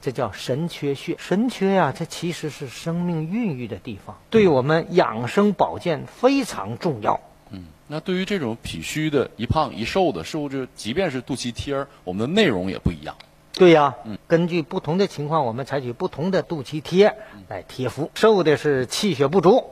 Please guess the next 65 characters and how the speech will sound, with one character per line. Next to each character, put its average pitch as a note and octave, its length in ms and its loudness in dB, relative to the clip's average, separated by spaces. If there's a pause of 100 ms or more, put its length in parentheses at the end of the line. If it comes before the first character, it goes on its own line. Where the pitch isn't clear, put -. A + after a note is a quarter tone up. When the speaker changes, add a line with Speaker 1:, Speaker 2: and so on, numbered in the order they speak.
(100)
Speaker 1:
气 A3+ 140 2
血 F3 120 8
不 F#3 140 2
足 F#3 140 4
我 C#3+ 80 6
们 D3 140 -2
就 D#3+ 100 2
得 C3+ 240 4
用 D#3 260 4
一 D3 80 -4
些 D#3+ 160 0
补 D3+ 400 0
法。 - 220 0 (260)
Speaker 2:
嗯。 G#2+ 220 -16
Speaker 1:
虚 C4 500 0
性 A3 320 2
的， A2+ 120 -2 (400)
脾 - 180 -12
气 E3+ 160 -8
虚 G3+ 300 -6
的， G3+ 140 0 (220)
肚 E3+ 120 -4
脐 D#3 140 -2
贴 C#3+ 200 2
呢， C#3 300 0 (160)
用 D3 320 0
三 D3 400 0
个 C3+ 100 -4
药 C#3 200 -2
品。 F#2+ 240 -14 (100)
第 D#3 240 0
一 D#3+ 80 2
是 C#3+ 220 -2
桂 G3 140 4
圆 D#3+ 200 8
肉 C4 220 4 (280)
砸 A2+ 240 -2
碎 F#3+ 240 2
了， G#2+ 120 -6 (120)
第 E3+ 140 6
二 A3 240 6
呢， C3 260 2 (260)
用 C3 300 -2
花 A#2 200 2
椒。 B2+ 220 2 (560)
花 A3+ 160 2
椒 C4+ 160 6
你 G#3+ 80 2
不 D#3+ 120 -2
能 F3 140 2
整 G2+ 180 -2
根 C#3 120 -2
儿 - 20 0
的 D3+ 80 0
用， D#3+ 180 -2 (220)
也 E3+ 120 2
得 F3 100 -2
给 B2 80 -4
它 B2 120 -2
砸 A#2+ 260 -2
碎， G#3+ 240 6 (580)
砸 B2+ 200 -4
成 C#3 160 -6
碎 E3 200 0
末 G#3 220 6